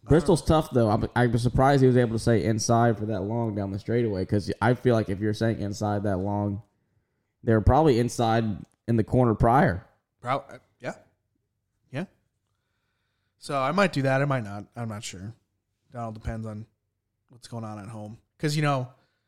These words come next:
Speaker 1: but on the w-, on the f-,
Speaker 2: On the,
Speaker 1: uh, I was
Speaker 2: uh,
Speaker 1: gonna swear, but I don't want you to have to, uh,
Speaker 2: It does not matter at this point where you've already cussed, like, so many times.
Speaker 1: I don't, I haven't said fuck in a while.
Speaker 2: Yeah.
Speaker 1: No.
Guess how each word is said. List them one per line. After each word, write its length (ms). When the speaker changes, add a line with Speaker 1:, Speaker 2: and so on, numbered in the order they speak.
Speaker 1:
but 120
on 100
the 60
w-, 180
on 140
the 60
f-, 120
Speaker 2:
On 140
the, 220
Speaker 1:
uh, 280
I 160
was 100
Speaker 2:
uh, 40
Speaker 1:
gonna 120
swear, 360
but 260
I 80
don't 140
want 200
you 80
to 60
have 200
to, 300
uh, 260
Speaker 2:
It 60
does 220
not 240
matter 220
at 40
this 120
point 320
where 100
you've 180
already 220
cussed, 320
like, 220
so 200
many 180
times. 460
Speaker 1:
I 60
don't, 80
I 40
haven't 180
said 140
fuck 140
in 60
a 20
while. 340
Speaker 2:
Yeah. 920
Speaker 1:
No. 140